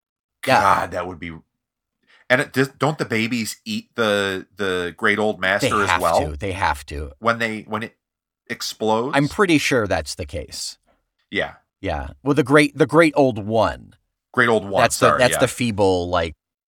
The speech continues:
Speaker 1: I've given my life for, for the colony kind of thing. The Great Old
Speaker 2: Yep.
Speaker 1: Master is the, the, the creepy, powerful one.
Speaker 2: Yeah.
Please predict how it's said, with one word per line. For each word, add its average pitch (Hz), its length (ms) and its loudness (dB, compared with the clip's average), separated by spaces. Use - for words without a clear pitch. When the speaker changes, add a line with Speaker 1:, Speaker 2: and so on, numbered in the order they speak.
Speaker 1:
I've 101 240 2
given 98 260 0
my 87 120 4
life 85 240 0
for, 90 340 -4
for 98 160 -6
the 80 80 -8
colony 82 400 -2
kind 78 260 -6
of 71 60 -10
thing. 67 300 -10
The 92 80 -4
Great 110 200 2
Old 90 120 0
Speaker 2:
Yep. 82 80 0
Speaker 1:
Master 82 360 0
is 69 180 -8
the, 67 240 -8
the, 71 300 -6
the - 80 -18
creepy, 69 360 -12
powerful 71 440 -6
one. 67 240 -10
Speaker 2:
Yeah. 73 240 -4